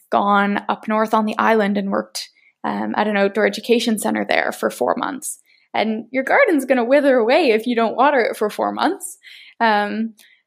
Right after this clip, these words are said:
so of course you need to be rooted in a place and kind of committed to staying there if you're gonna invest the time and energy to try to build soil and put seeds in the ground. Um, so I'd say even, yeah, that barrier of having to be committed to a place is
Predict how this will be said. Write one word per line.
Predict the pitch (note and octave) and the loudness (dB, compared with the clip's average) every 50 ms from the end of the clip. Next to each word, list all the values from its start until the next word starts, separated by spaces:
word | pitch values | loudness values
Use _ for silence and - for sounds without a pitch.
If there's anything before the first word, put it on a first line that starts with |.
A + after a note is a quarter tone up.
| _ _ _ _ _ _ _ _ - | _ _ _ _ _ _ _ _ -6
so | - - C#4 A#3+ | 0 0 2 2
of | A#3+ A#3 | 0 0
course | - D#4 D4+ D4 D4 - - - | 0 2 2 2 0 -6 -12 -8
you | A3+ A3+ B3 B3 | -4 -2 0 2
need | B3 B3+ B3 B3 | 2 2 2 0
to | B3 A3 | -2 -2
be | - A3 A3 A3+ | -2 -2 -4 -2
rooted | G3+ G#3+ A3 G#3 G#3+ G3 G3 | 0 0 0 0 0 0 -2
in | G3 F#3+ | -4 -6
a | G3+ | -6
place | - - A3 G#3 F#3 F#3+ - - - - | -2 0 0 0 0 -2 -6 -10 -8 -6
and | G#3+ G#3 G3+ G3 G3 - - - | -6 -4 -4 -6 -8 -10 -8 -4
kind | - A3 A3 A#3 | 0 0 0 0
of | A3+ - | 0 0
committed | - B3 G#3+ G#3 G3+ A3 G#3 | 0 0 0 2 0 -2 -2
to | G3+ G3 | -2 -8
staying | - - - G#3+ A3 A3+ G#3+ | -6 -4 -4 -2 0 0 -2
there | - - - A2 | -2 -2 -2 -2
if | G#3+ - | -2 -2
you're | - - | -4 -6
gonna | G#3+ G#3 G#3 G#3+ - _ _ _ _ - | -6 -6 -8 -8 -10 _ _ _ _ -6
invest | A#3 A#3 B3 B3+ A#3 A3 A3+ - | -2 0 2 4 2 2 2 0
the | A#3 A3 | -2 -2
time | A3+ A3+ A#3 A3 A3+ A3 A3 | -2 0 0 2 2 2 0
and | G#3+ G3+ | 0 -2
energy | - A3+ A#3 A3+ A3 A3 A3 G#3+ | 0 0 0 0 0 -2 -2 -2
to | G#3 G3+ | -2 -2
try | G#3 - G#3+ | 0 0 0
to | G3+ G3 F#3 | 0 0 2
build | - A3 G#3 G#3 G3+ | 2 4 4 2 0
soil | - - G#3+ G#3+ G#3+ A3 G#3+ G#3 G3+ G3+ | -2 -4 0 2 2 2 2 2 0 -2
and | F#3+ G3 G#3 - _ | -4 -6 -8 -12 _
put | - A#3+ - - | -8 -8 -8 -8
seeds | - A#3 A#3 A#3 A#3 | -8 -10 -8 -6 -6
in | A#3 | -6
the | G#3 G#3+ | -6 -4
ground. | - G2+ G#2 G#2+ - A#2 - B3+ - _ _ _ _ _ _ _ _ _ _ - | -2 -2 -2 -2 -2 -6 -10 -16 -20 _ _ _ _ _ _ _ _ _ _ -8
Um, | G#3 G3+ G3+ G3 F#3+ F#3+ F#3+ G3 G3 _ _ _ - - - _ _ _ _ _ - | -6 -6 -6 -6 -6 -8 -10 -10 -12 _ _ _ -20 -20 -20 _ _ _ _ _ 0
so | - C4 | 2 2
I'd | - - - - | 2 2 0 0
say | G4 G#4 | 0 0
even, | E4+ - A3+ G3+ G#3 G3+ F#3 F#3 - - _ _ _ _ _ _ | 0 0 0 0 -2 -2 -2 -6 -8 -12 _ _ _ _ _ _
yeah, | - A3+ C#4+ D#4 B3 | -2 0 0 0 2
that | - G#3+ - - - | 2 0 0 0 2
barrier | A3+ G#3+ A3 A#3+ B3+ A#3+ A3+ G#3+ G3+ | 2 2 4 4 4 2 2 2 2
of | G3 F#3+ - | 0 -2 -4
having | - - - - - A#3+ B3 C4+ A#3+ A3 G#3+ | -10 -16 -8 -2 0 0 2 2 0 0 0
to | G#3+ G#3 | -2 -4
be | - G#3+ A3 A3+ A3 | -2 -2 -2 -2 -2
committed | - A3 G#3 G#3+ A3+ B3+ A3+ | -4 -4 -4 -2 -2 -2 -4
to | - - - | -4 -4 -6
a | - | -4
place | - - - D#4+ E4+ C#4+ - - - | -4 -4 0 2 2 2 0 0 -2
is | - G3+ G3+ G3+ - - - | 0 0 0 -2 -4 -10 -14